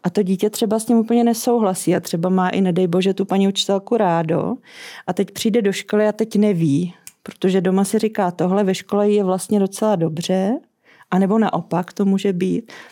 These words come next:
tak to může být těžký, nejenom právě z toho politického hlediska, ale i u-,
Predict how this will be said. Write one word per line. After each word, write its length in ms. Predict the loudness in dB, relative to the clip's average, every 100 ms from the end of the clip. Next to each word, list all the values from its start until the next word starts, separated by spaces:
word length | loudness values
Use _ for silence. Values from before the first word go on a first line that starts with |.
| -6
tak 160 | -6
to 120 | 0
může 220 | 2 2 2
být 120 | 0
těžký, 460 | -2 -4 -4 -2
nejenom 360 | 0 2 2 0
právě 380 | 0 0 0 -2
z 300 | -4 -10 -14 -6
toho 220 | -2 -2
politického 920 | -2 0 0 -2 -10 -6 -2 0 2
hlediska, 500 | 2 0 -2 -4 -4
ale 160 | -2 0
i 80 |
u-, 40 | -2